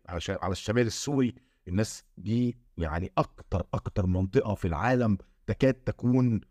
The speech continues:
آه، ما لا، تحت خط الفقر ده بعيد، بعيد خالص، يعني هم بعيد عنه مئات الكيلومترات،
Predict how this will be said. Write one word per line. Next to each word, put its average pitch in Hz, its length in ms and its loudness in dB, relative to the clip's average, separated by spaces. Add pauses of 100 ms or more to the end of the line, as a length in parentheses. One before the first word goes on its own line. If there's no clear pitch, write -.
(300)
آه، 92 600 2 (200)
ما 90 120 0
لا، 107 260 -2
تحت - 200 -4
خط - 200 0
الفقر 120 280 0
ده 107 420 2
بعيد، 90 360 0
بعيد 92 240 0
خالص، 95 340 0
يعني 80 120 -4
هم 90 180 2
بعيد 90 260 0
عنه 87 840 0 (440)
مئات 95 380 2
الكيلومترات، 98 580 2